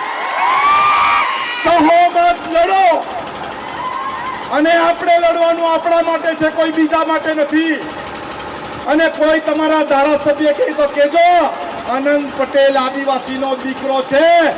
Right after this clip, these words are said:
આદિવાસીની જળ, જંગલ, જમીન બચાવવા માટે ગળું પણ કપાઈ દેશે, પણ બેસશે નહીં."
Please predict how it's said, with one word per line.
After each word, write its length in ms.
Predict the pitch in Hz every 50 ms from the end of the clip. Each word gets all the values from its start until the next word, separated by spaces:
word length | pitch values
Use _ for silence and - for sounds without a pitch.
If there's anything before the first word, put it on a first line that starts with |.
| - - - - - -
આદિવાસીની 760 | 262 285 285 302 294 285 277 254 - - 269 269 285 285 269
જળ, 240 | - 269 269 277 285
જંગલ, 460 | 277 - 277 269 269 269 277 269 269 -
જમીન 340 | 254 254 262 277 277 269 254
બચાવવા 520 | 277 262 262 277 269 269 269 277 269 262
માટે 520 | 254 262 262 262 - 339 349 370 349 339 294 - - - - - - - - -
ગળું 340 | 277 285 294 311 302 294 285
પણ 180 | 302 302 302
કપાઈ 400 | 285 285 285 285 294 285 294 294
દેશે, 680 | 294 294 285 285 - 311 311 330 339 349 349 339 311 - - - - - - - -
પણ 300 | 262 277 294 294 302 285
બેસશે 600 | - 269 262 269 269 269 - - 285 277 277 269
નહીં." 840 | 254 254 254 262 269 285 285 277 269 254 - - - - -